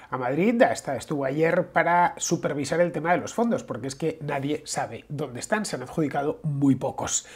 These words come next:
Y ha venido a ver, a hablar con el gobierno, con Nadia Calviño y compañía, a ver qué diablos pasa aquí. Diciendo, bueno, pues aquí estamos soltando dinero de los contribuyentes europeos, alemanes, básicamente,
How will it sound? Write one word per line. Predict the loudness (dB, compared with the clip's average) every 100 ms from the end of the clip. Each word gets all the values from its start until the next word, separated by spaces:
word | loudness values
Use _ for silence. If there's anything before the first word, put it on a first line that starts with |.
| -16
Y | -12
ha |
venido | -10 -8
a | -4 0 2 2 4
ver, | 6 6
a |
hablar | 6 0
con | -4 -2
el |
gobierno, | 2 6 6 6 6
con | 4 0
Nadia | 0
Calviño | 0 0 -2 -4
y |
compañía, | -2 0 2 2
a |
ver | 2 -2
qué | -2 2
diablos | 2 0 -6
pasa | -8 -6
aquí. | 0 0 0
Diciendo, | -12 -10 -4
bueno, | -2 -2
pues | -6 -14
aquí | -12
estamos | -8 -6 -4
soltando | -4 -2 -2
dinero | -2 0 0
de |
los | 0 -4
contribuyentes | -4 -6 -4 -4 -2 -2
europeos, | -2 0 2 4 4
alemanes, | 2 6 6 4
básicamente, | -2 0 0 0 4 4 4